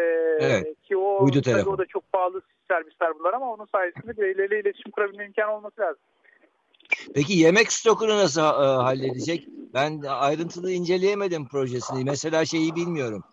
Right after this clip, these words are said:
Speaker 1: Adalara uğrayacak mı yoksa hiçbir yere uğramadan direkt, e, Pasifik geçişini mi yapacak? Biliyor musun?
Speaker 2: Ya o konuyla ilgili ben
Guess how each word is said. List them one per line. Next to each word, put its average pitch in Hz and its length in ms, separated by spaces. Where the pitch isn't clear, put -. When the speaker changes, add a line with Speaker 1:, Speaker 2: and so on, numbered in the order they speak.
Speaker 1:
Adalara 151 480
uğrayacak 170 640
mı 196 100
yoksa 180 280
hiçbir 156 500
yere 156 180
uğramadan 156 640
direkt, 156 260
e, 139 160
Pasifik 139 580
geçişini 135 380
mi 127 100
yapacak? 82 460
Biliyor 151 220
musun? 120 260
Speaker 2:
Ya 190 180
o 202 80
konuyla 233 300
ilgili 247 220
ben 247 200